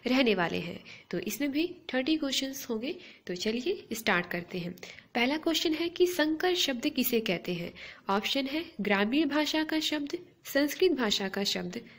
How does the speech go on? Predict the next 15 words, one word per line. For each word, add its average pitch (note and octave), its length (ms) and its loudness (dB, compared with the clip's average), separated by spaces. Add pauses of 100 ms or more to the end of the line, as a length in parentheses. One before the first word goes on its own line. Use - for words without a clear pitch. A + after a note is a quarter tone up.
(140)
ग्रामीण G#3 420 2
व C4+ 140 0
संस्कृत C4 420 0
भाषा C4+ 300 -2
के C#4+ 140 0
कुछ D4 240 0
विशेष F4 460 4
शब्द F#3 280 -2 (320)
या A3 140 4
दो C#4+ 220 4
भाषा A3+ 320 2
के B3 140 -2
शब्दों F#3 320 0
से G3+ 140 -2
मिलकर A3+ 340 0